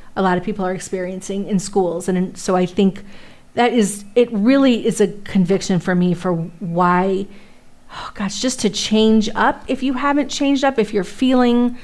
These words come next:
"I need to change some things or do some things differently," because it just, it isn't an eight to three school day. It isn't a s-, you know, Sunday afternoon.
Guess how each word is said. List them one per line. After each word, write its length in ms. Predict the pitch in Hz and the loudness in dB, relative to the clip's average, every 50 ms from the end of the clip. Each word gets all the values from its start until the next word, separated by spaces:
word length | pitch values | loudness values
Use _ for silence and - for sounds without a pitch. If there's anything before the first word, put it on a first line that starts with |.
| - - - - - - | -16 -18 -20 -20 -14 -8
"I 80 | - 170 | -4 0
need 240 | 170 180 214 233 220 | 4 4 6 6 4
to 80 | 247 | 2
change 300 | 226 - 240 240 233 226 | 2 2 2 2 2 2
some 140 | 226 247 226 | 0 -2 -2
things 320 | 208 226 220 220 220 208 190 | 0 0 2 2 2 2 0
or 100 | 196 190 | -2 -2
do 140 | 180 240 | 0 -2
some 200 | 240 - 254 233 | 0 0 0 0
things 200 | - 233 233 208 - | 2 2 0 0 0
differently," 420 | 233 220 214 233 208 214 208 214 208 | -2 -2 -2 -2 0 2 2 2 0
because 400 | 202 214 202 - 208 208 202 226 | 0 -2 -2 -2 -2 -2 0 -2
it 180 | 208 202 - | -4 -6 -6
just, 360 | - 269 277 277 - - - - - - - - - - | -8 -6 -6 -6 -8 -10 -12 -14 -16 -16 -16 -14 -4 -2
it 140 | 247 254 254 | -2 0 2
isn't 240 | 269 247 233 269 262 | 2 4 6 6 6
an 260 | 247 233 - - - - - - - - - | 6 4 2 0 -6 -12 -14 -14 -12 -2 0
eight 160 | 226 247 226 - | 0 0 2 0
to 100 | - 214 | -2 -2
three 260 | - - 208 196 190 | -2 0 0 0 0
school 340 | - 202 202 196 190 202 202 | 0 0 2 4 4 4 4
day. 320 | 247 262 277 311 349 370 - - - - - - - | 4 2 2 2 -2 -4 -8 -14 -18 -20 -20 -10 -2
It 200 | - 208 208 208 | 0 0 2 4
isn't 380 | 226 202 196 220 208 202 208 - | 2 2 4 4 2 2 2 -2
a 80 | - | -4
s-, 340 | 202 - - - - - - - - - - | -4 -4 -4 -6 -10 -12 -14 -16 -18 -10 -2
you 140 | 214 202 190 | 0 2 2
know, 120 | 180 170 | 2 0
Sunday 420 | 185 - - 233 220 214 208 196 | -4 -4 -2 0 2 4 4 4
afternoon. 520 | 190 180 180 - 196 196 220 269 294 262 | 4 2 2 2 2 4 6 6 6 4